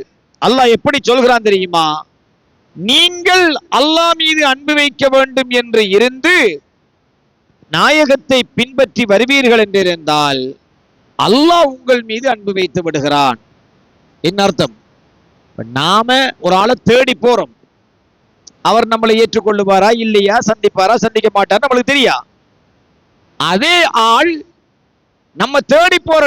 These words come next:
நேரத்துல நம்மளை தேடி அவரு வந்தா எப்படி இருக்கும் நம்மளுக்கு?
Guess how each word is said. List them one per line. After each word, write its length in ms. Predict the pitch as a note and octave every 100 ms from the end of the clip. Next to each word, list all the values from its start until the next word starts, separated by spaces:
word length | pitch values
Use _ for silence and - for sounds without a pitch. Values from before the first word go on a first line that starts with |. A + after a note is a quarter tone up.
| B3
நேரத்துல 380 | C#4+ C#4+ A3 B3+ A#3+ G3 F3+ _ _ _ _ _ - F3
நம்மளை 380 | B3 F#4 F#4 F#4 - D4
தேடி 260 | E4 E4+ D4+
அவரு 180 | D4 D#4+ D4
வந்தா 160 | C#4+ D4+ C#4+
எப்படி 180 | D4 C#4+
இருக்கும் 240 | C4+ A#3+
நம்மளுக்கு? 320 | A3 F3+ C#3